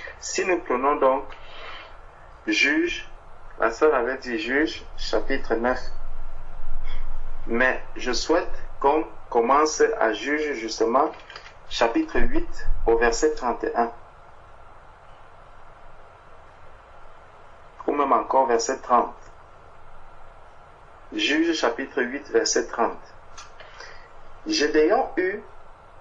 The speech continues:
soixante-dix fils issus de lui, car il eut plusieurs femmes.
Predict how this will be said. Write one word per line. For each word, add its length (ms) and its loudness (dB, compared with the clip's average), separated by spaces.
soixante-dix 680 -4
fils 580 -6
issus 340 -2
de 100 0
lui, 320 -6
car 400 4
il 260 -2
eut 240 -10
plusieurs 480 -2
femmes. 300 0